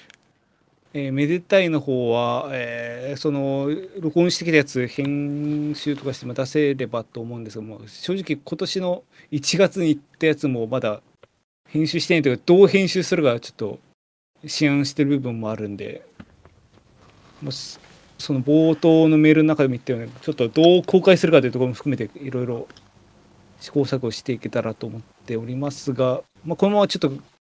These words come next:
日の曲紹介に移ろうと思うんですけど、まあ、せっかくだったら今日のエンディングで、まあ、取ってきた音源の中から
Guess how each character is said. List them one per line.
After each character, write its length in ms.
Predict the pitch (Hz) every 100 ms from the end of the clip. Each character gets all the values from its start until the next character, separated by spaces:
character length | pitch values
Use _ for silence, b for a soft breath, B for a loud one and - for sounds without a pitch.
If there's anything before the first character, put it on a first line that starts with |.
| _ 196
日 60 |
の 80 | 156
曲 220 | - 147
紹 120 | - 165
介 100 | 135
に 60 |
移 200 | 123 -
ろ 80 | 135
う 20 |
と 80 | 135
思 80 | 127
う 20 |
ん 40 |
で 60 | 107
す 80 | -
け 80 | 104
ど、 220 | 87 85 - _ _ _ _ _ _ _ _
ま 100 | 160
あ、 40 |
せ 120 | 139 165
っ 20 |
か 140 | 208
く 80 | 220
だ 80 | 190
っ 40 |
た 120 | -
ら 80 | 135
今 200 | - 175
日 240 | 135 107 - _ _ _ _ _ - - - -
の 320 | 139 135 139
エ 80 | 147
ン 120 | 139
デ 60 | 139
ィ 40 |
ン 60 | 139
グ 80 | 135
で、 360 | 135 127 - _ _
ま 80 | 151
あ、 40 | - _
取 160 | - 160
っ 20 |
て 140 | - 180
き 80 |
た 100 | -
音 100 | 156
源 220 | 160 160 147
の 80 |
中 220 | 135 123 104
か 100 | 104
ら 220 | -